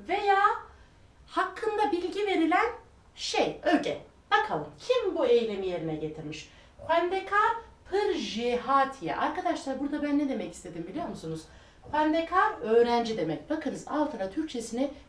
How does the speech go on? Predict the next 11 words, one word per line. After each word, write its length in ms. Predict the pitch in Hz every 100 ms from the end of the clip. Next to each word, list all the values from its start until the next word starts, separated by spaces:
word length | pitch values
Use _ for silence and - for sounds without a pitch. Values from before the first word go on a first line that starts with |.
| - -
yazdım. 460 | 196 175 - 165 - - - - -
Per 180 | 403 440 - - -
çok 320 | - 220 -
demek, 340 | 349 339 359 - - - -
jehati 1120 | 190 196 277 302 294 - 330 370 359 254 175 - - - -
çalışkan 960 | 233 233 254 - - - 285 302 240
demek 300 | 175 160 147
arkadaşlar. 600 | 147 135 - - - - - - - -
Bana 280 | 311 370 381
diyor 260 | 494 539 -
ki 240 | 285 -